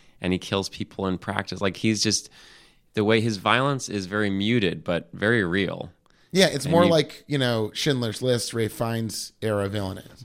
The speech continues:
Speaker 1: Sure.
Speaker 2: And then, like, Rumpelstiltskin sort of, like, he reminded me of, like, uh, what, Patton Oswalt in, in, in The Incredibles, like, that character.
Speaker 1: Yeah.
Speaker 2: E-, Ego,
Speaker 1: Yeah.
Speaker 2: I wanna say? No, I'm
Speaker 1: Yeah.
Speaker 2: fucking it up.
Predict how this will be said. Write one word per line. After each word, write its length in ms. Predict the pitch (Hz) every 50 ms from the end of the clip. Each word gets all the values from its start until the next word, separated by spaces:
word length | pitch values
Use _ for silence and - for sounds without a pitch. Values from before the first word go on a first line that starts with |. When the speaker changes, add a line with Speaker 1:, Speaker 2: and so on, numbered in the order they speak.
| - -
Speaker 1:
Sure. 420 | - - 101 90 - - 123 - - -
Speaker 2:
And 120 | 139 139
then, 160 | 143 139 131
like, 180 | 135 127 113 -
Rumpelstiltskin 580 | 151 143 143 135 - 151 151 143 - 143 131 120
sort 160 | - 135 127
of, 60 | 120
like, 320 | 120 117 107 101 - - - 123 - _ _ _ _ _ _ _ _ _ _ _ _ _ _ _ _ _ _
he 140 | - 175 190
reminded 280 | 196 196 208 220 233 269
me 80 | 277
of, 100 | 220 190
like, 200 | 208 208 190 -
uh, 220 | 196 196 190 185 185
what, 180 | 180 165 143
Patton 260 | - 143 160 151 151 147
Oswalt 440 | 143 147 143 156 160 151 151 143
in, 80 | 143 143
in, 220 | - 147 147 143
in 120 | - 135 139
The 100 | 139 135
Incredibles, 540 | 120 - 156 147 147 113 104 90 - - 127
like, 160 | 117 117 -
that 200 | 135 123 131 -
character. 500 | 123 113 101 98 - - 101 - - - _ _ _ _ -
Speaker 1:
Yeah. 320 | - 95 92 82 78 73 73 -
Speaker 2:
E-, 140 | 131 139 139 -
Ego, 320 | 135 143 147 180 180 180
Speaker 1:
Yeah. 220 | 175 165 131 90
Speaker 2:
I 40 | 170
wanna 140 | 180 180 175
say? 300 | 165 196 190 190 190 185 180 - _ _ -
No, 120 | 113 101 98
I'm 80 | 104 -
Speaker 1:
Yeah. 80 | 147
Speaker 2:
fucking 200 | 113 - 120 104
it 100 | 104 104
up. 160 | 104 98 -